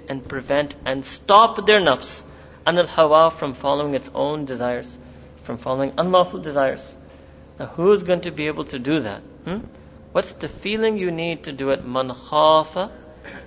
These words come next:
you need to have fear. This is the feeling that a person has. And you would think, what does this have to do with ash-shuja'a, courage? No. If you fear Allah subhanahu wa ta'ala, you will have courage against your nafs.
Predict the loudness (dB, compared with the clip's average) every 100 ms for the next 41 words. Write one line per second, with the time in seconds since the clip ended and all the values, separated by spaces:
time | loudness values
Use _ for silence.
0 | -18 -10 -8 -6 -4 -6 -6 -8 -10 -16
1 | -18 -12 -10 -10 -14 -20 -20 -20 -20 -20
2 | -20 -20 -20 -20 -14 -10 -10 -10 -10 -4
3 | -2 -2 -4 -8 -10 -12 -12 -14 -16 -18
4 | -20 -20 -20 -20 -20 -20 -20 -20 -14 -8
5 | -4 -4 -4 -6 -4 -6 -8 -6 -4 -6
6 | -8 -6 -6 -8 -12 -8 4 6 6 4
7 | -4 -4 -2 -2 -8 -20 -16 -10 -10 -10
8 | -16 -20 -20 -20 -20 -10 -10 -8 -10 -12
9 | -12 -6 -2 -2 -2 -4 -4 0 -2 -2
10 | -2 0 0 0 0 0 -2 -2 -4 -4
11 | -8 -8 0 2 0 -4 -10 -10 -12 -12
12 | -12 -16 -20